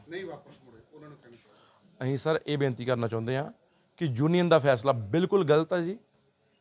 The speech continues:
Speaker 2: ਇੱਕ ਦਾਗੀ ਪਟਵਾਰੀ ਕਰਕੇ ਆਪਾਂ ਪੂਰੇ ਪੰਜਾਬ ਦੇ ਲੋਕਾਂ ਨੂੰ ਖੱਜਲ ਕਰ ਦਈਏ, ਇਹ ਨਿਹਾਇਤ ਗਲਤ ਗੱਲ ਆ ਜੀ। ਇਹਦਾ,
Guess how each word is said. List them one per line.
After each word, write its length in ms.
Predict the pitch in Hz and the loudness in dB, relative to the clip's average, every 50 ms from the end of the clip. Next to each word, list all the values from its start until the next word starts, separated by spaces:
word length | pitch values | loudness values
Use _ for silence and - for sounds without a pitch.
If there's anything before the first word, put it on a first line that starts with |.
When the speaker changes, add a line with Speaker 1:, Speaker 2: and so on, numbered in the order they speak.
| _ _ _ - | _ _ _ -2
Speaker 2:
ਇੱਕ 160 | 190 185 - | -2 0 0
ਦਾਗੀ 400 | 165 131 117 165 190 175 190 226 | 2 8 10 10 10 10 6 0
ਪਟਵਾਰੀ 360 | 214 214 180 175 160 156 165 | 0 0 4 6 6 6 6
ਕਰਕੇ 440 | 156 165 151 147 - 156 160 165 165 - _ _ _ _ _ _ _ _ - | 4 2 2 2 0 -2 -2 -2 -4 -4 _ _ _ _ _ _ _ _ 2
ਆਪਾਂ 260 | 170 165 - 185 175 | 2 4 6 6 4
ਪੂਰੇ 300 | 165 - - 208 220 214 | 4 2 0 6 6 6
ਪੰਜਾਬ 480 | 208 208 185 170 151 156 147 143 147 135 | 6 6 2 4 8 10 10 10 8 6
ਦੇ 120 | 135 170 | 2 0
ਲੋਕਾਂ 360 | 165 156 143 143 131 - 151 160 | 0 0 0 -2 0 -2 -2 -4
ਨੂੰ 100 | 165 - | -4 -4
ਖੱਜਲ 280 | - 139 127 151 151 | -6 -4 -2 -2 0
ਕਰ 160 | 135 151 139 | 2 2 0
ਦਈਏ, 340 | 123 117 131 131 147 151 156 151 _ _ _ _ _ _ _ _ _ _ _ _ _ _ _ _ - | 0 0 -4 -4 -4 -4 -4 -6 _ _ _ _ _ _ _ _ _ _ _ _ _ _ _ _ -4
ਇਹ 100 | 151 160 | -2 -2
ਨਿਹਾਇਤ 560 | 160 156 147 127 113 135 160 185 208 208 - | 0 2 0 4 8 10 10 10 10 8 2
ਗਲਤ 300 | 151 131 143 143 165 160 | 0 2 4 4 4 2
ਗੱਲ 220 | 170 165 170 165 160 | 2 2 2 2 2
ਆ 80 | 160 | 2
ਜੀ। 220 | 156 160 180 202 214 _ _ _ _ _ _ _ _ _ _ _ _ _ _ _ _ _ _ _ _ _ _ _ _ - | 0 -2 -4 -6 -10 _ _ _ _ _ _ _ _ _ _ _ _ _ _ _ _ _ _ _ _ _ _ _ _ 0
ਇਹਦਾ, 240 | 180 175 175 170 | 4 8 8 8